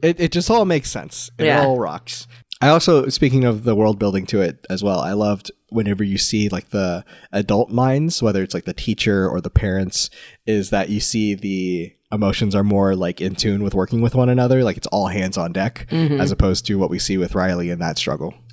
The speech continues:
Speaker 1: And this is, like, something I thought about when I watched Soul,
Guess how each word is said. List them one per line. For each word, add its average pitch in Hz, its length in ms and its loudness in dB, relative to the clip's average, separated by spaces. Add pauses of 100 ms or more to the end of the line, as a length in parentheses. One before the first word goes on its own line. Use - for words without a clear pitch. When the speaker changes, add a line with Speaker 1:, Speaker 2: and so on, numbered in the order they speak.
Speaker 1:
And 120 440 0 (180)
this 131 180 0
is, 135 140 0
like, 131 240 0
something 120 260 0
I 110 60 0
thought 104 220 0
about 101 160 2
when 98 100 2
I 95 60 0
watched 92 280 -2
Soul, 113 400 0